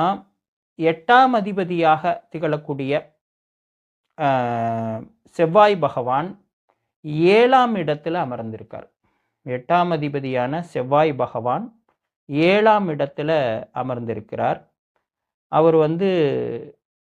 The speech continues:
எட்டாம் இடத்திற்கும் மூன்றாம் இடத்திற்கும் அதிபதி. அவர் வந்து ஏழாம் இடத்துல சென்று அமர்ந்திருக்கிறார் அப்படிங்கிறதையும்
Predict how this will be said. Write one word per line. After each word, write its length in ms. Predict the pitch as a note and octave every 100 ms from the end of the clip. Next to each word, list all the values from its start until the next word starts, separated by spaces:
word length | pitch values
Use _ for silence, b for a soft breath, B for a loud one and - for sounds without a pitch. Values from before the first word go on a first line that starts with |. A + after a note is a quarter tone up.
| _ C#3+
எட்டாம் 540 | D3 F#3 F#3 F#3+ F#3+
இடத்திற்கும் 920 | E3+ D#3 D#3 E3 D#3 - G#3+ B3 - _ _
மூன்றாம் 760 | - D3 F3 G3 F#3 F3+ F3 E3
இடத்திற்கும் 920 | C#3+ C#3+ - D#3 C#3+ - F#3+ B3 - _ C3
அதிபதி. 640 | C3 B2 A#2 C#3+ F#3+ - _ _ _ _ _
அவர் 300 | C#3+ D#3 E3+
வந்து 600 | D#3+ D3 D#3 G#3+ C#4+ - _
ஏழாம் 600 | - D3 E3 F3+ F#3+ E3+
இடத்துல 280 | C#3 C#3 C3+
சென்று 760 | B2+ C#3+ C#3+ C#3+ F3+ C4 B4 - B2
அமர்ந்திருக்கிறார் 880 | A#2 A2+ A2 G2+ - A2 A2+ - _ _ _ _ _ _ _ _ -
அப்படிங்கிறதையும் 800 | C3+ B2+ A#2+ A#2 A#2 B2 C#3+ G3+